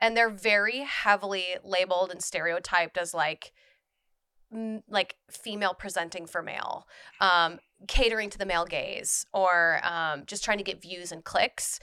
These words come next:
And I did it so well that I kind of got sick of just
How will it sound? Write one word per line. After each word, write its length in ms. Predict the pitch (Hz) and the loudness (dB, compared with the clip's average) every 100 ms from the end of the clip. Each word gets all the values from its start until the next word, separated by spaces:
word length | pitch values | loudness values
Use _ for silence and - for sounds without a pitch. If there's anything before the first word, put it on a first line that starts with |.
| - - - | -14 -20 4
And 120 | 254 269 | 8 8
I 80 | |
did 140 | 277 370 | 6 2
it 140 | 302 | 0
so 420 | - - 269 269 | -4 0 4 4
well 600 | 262 180 165 180 262 320 - | 4 4 6 6 4 2 4
that 120 | 233 | 6
I 120 | 226 | 6
kind 320 | - 214 240 | 4 2 2
of 180 | 403 - - | 0 -2 2
got 300 | 196 190 - | 4 4 2
sick 460 | - - - 180 202 | -6 -2 0 0 -2
of 160 | 180 | -4
just 360 | 180 170 - | -2 -2 -2